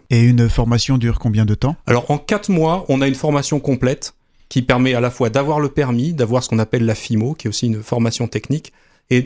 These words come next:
Speaker 2: on, on a, en quatre mois, on est complètement opérationnel.
Speaker 1: Et comment fait-on pour, euh, postuler ?
Speaker 2: Le plus simple, c'est de nous contacter sur notre site, euh, internet, transdev tiret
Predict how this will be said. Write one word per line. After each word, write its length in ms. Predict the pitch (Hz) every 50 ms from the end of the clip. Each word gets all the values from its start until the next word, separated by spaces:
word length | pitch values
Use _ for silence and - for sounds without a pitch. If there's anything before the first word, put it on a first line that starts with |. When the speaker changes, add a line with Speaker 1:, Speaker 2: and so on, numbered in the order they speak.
| -
Speaker 2:
on, 260 | 135 127 127 131 123 -
on 220 | 127 127 123 127
a, 400 | 135 139 143 139 139 131 127 120 120
en 120 | 123 120
quatre 260 | 120 - 143 135 -
mois, 300 | 143 135 135 147 170 160 143
on 140 | 135 123
est 80 | 127 135
complètement 420 | 131 - 139 - 135 127 - 139
opérationnel. 640 | 135 127 - 127 113 117 - - 113 101 98 101 - _ _ -
Speaker 1:
Et 80 | 131 -
comment 240 | 147 139 143 139
fait-on 320 | - - 139 - - 156 156
pour, 280 | - - 127 113 110
euh, 60 | 113 104
postuler ? 480 | - 127 117 - - 117 104 123 - - -
Speaker 2:
Le 160 | - 139 143
plus 220 | - - 165 160
simple, 420 | 151 - 170 156 147 127 - 120 127 131
c'est 200 | - - 135 123
de 440 | 117 120 120 117 113 110 110 113 120
nous 140 | 123 127 127
contacter 560 | 127 139 127 127 135 120 - - 135 127 123
sur 200 | 117 - - 127
notre 360 | 127 127 123 - - 127 117
site, 400 | 113 - - - 160 147 - -
euh, 200 | 113 113 110 113 117 -
internet, 640 | 123 117 - 123 110 107 113 143 190 - - - _ _ _ _ _ _ _ -
transdev 720 | - - 156 151 151 135 135 143 143 139 131 110 107 104 113 120 117 -
tiret 480 | - - - 147 123 139 135 131 123